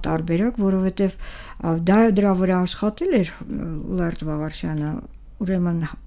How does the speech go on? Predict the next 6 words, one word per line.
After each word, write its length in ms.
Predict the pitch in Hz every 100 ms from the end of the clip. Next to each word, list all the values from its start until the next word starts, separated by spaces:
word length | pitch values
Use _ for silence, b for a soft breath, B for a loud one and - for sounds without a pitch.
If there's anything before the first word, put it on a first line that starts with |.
| - - -
թարգմանությունը 880 | - 220 - 233 240 247 - 285 254
արել 300 | 226 233 226
է 20 | 202 -
Պարույր 400 | 185 214 262 -
Սևակը, 720 | - 165 165 165 160 196 240 294 - - - B B B B B -
և 340 | 180 226 233